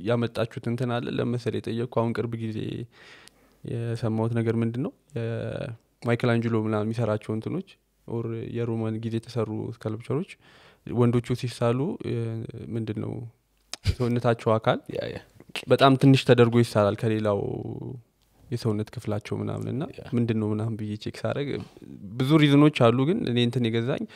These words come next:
Speaker 1: ራሱን የገዛ ወንድ እንደሆነ
Speaker 2: እም።
Speaker 1: ማሳየት ስለሚፈልጉ ነው ምናምን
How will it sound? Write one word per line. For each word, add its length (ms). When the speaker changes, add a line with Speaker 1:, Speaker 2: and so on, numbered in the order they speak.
Speaker 1:
ራሱን 320
የገዛ 320
ወንድ 260
እንደሆነ 400
Speaker 2:
እም። 180
Speaker 1:
ማሳየት 420
ስለሚፈልጉ 600
ነው 160
ምናምን 380